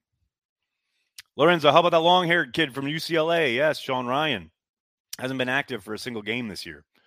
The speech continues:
Tells you where he's at. He had a rough camp. It was tough to, to watch at times. So, I just don't think he's ready for prime time. But who knows? You know, again,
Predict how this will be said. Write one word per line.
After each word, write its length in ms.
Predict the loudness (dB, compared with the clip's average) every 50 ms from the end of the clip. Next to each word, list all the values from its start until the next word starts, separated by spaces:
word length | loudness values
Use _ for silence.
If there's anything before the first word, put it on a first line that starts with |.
| _ _ _ _ _ _ _ _ _ _ _ _ _ _ _ _ _ _ _ _
Tells 220 | -4 -4 -4 -4
you 120 | -6 -6 -6
where 240 | -2 -2 -2 -2 -2
he's 240 | -6 -8 -12 -14
at. 220 | -16 -18 -18 -20 -20 _ _ -14
He 180 | -12 -8 -6 -2
had 140 | -2 -2
a 60 | -2 -4
rough 260 | -6 -8 -10 -12 -14
camp. 260 | -16 -16 -14 -16 -16 _ _ _ _ _ _ _ _
It 100 | -14 -12
was 180 | -12 -12 -12 -10
tough 280 | -8 -6 -8 -8 -8 _
to, 280 | -12 -10 -10 -10 -10 -12
to 120 | -16 -14 -10
watch 240 | -10 -10 -10 -10 -14
at 80 | -18
times. 420 | -18 -16 -16 -16 -16 -18 -20 -20 -20
So, 340 | -16 -12 -10 -8 -8 -8 -10 _ _ _ _ _ _ _ _ _ _ -20 -16 -14
I 80 | -14
just 160 | -14 -14 -12
don't 140 | -12 -12 -12
think 120 | -12 -14 -14
he's 140 | -14 -12
ready 140 | -12 -12 -12
for 100 | -14 -16
prime 260 | -12 -12 -10 -10 -10
time. 260 | -12 -12 -14 -14 -14 -18 _ _ _ _ _ _ _ _ _ _ _ _ _ _
But 80 | -2 0
who 100 | 2 2
knows? 380 | 2 2 0 -4 -10 -20 -20 -20 _ _ _ _ _ _ _ _ _ _ _ _ _ _ _ _
You 140 | -20 -20 -20
know, 340 | -20 -20 -20 -20 -20 -20 -20
again, 400 | -12 -4 -2 -2 -2 -2 -4 -10